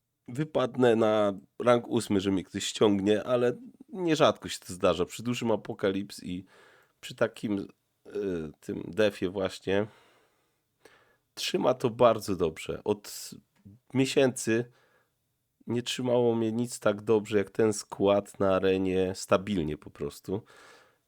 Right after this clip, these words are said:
Więc no, to jest naprawdę coś, co myślę, że jest taką zaporą w tym momencie w grze na arenie i warto sobie ten skład, myślę, ustawić, bo no, jest co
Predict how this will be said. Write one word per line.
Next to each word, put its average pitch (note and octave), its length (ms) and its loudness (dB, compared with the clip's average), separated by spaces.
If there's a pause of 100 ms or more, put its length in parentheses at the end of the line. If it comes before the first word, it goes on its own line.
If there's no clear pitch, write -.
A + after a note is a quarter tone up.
Więc F2+ 460 -6
no, G2 220 0
to G2 140 -8
jest - 500 -8
naprawdę G2 920 0 (200)
coś, - 380 -6
co B2+ 520 0 (100)
myślę, A2+ 440 -4
że A2+ 140 -2
jest A2 200 -2
taką G#2 500 -2 (720)
zaporą A2 560 2
w - 60 -16
tym F#2+ 140 -4
momencie F2+ 520 -2
w E2+ 60 -10
grze F#2 460 0
na F#2 100 -4
arenie F#2 500 0 (480)
i A#2+ 240 -4
warto B2 340 2
sobie A2+ 240 -6
ten A2+ 180 -2
skład, - 420 -4
myślę, A2+ 300 -4
ustawić, A2+ 580 -6
bo - 260 -8 (760)
no, F#3+ 260 -8
jest E3 320 -6
co D3+ 120 -6